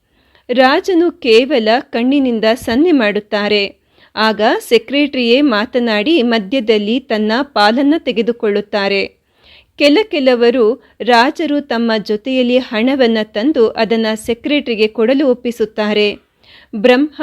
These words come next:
ತಂದೆಯು ಇಂತಹ ವ್ಯಕ್ತಿಗಳ ಸಂಬಂಧದಲ್ಲಿ ಬಂದಿದ್ದಾರೆ. ಹೇಗೆ ಅವರು ನಡೆದುಕೊಳ್ಳುತ್ತಿದ್ದರೆಂದು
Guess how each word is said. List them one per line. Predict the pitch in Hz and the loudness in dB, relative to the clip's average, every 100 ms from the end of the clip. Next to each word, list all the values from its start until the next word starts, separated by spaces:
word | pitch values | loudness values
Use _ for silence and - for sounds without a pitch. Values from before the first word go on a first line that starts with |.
| 240 | -6
ತಂದೆಯು | 233 214 208 220 226 | -6 -4 0 0 0
ಇಂತಹ | - 247 294 240 233 226 | -2 -2 -2 -2 -2 0
ವ್ಯಕ್ತಿಗಳ | 208 214 _ 240 214 208 | 0 -2 _ -2 0 0
ಸಂಬಂಧದಲ್ಲಿ | 269 - 214 254 294 247 196 202 202 226 | -2 -4 -2 0 0 0 -2 -4 -4 -4
ಬಂದಿದ್ದಾರೆ. | 196 214 277 185 208 196 208 196 - _ _ - _ | -2 -2 -2 -2 -2 0 0 -2 -8 _ _ -20 _
ಹೇಗೆ | 240 233 226 | 2 4 2
ಅವರು | - 214 226 226 | 0 -2 0 0
ನಡೆದುಕೊಳ್ಳುತ್ತಿದ್ದರೆಂದು | 220 202 262 311 - 226 214 208 175 208 208 311 226 240 | 0 0 -2 -4 -2 -2 -2 -4 -6 -4 -2 0 2 0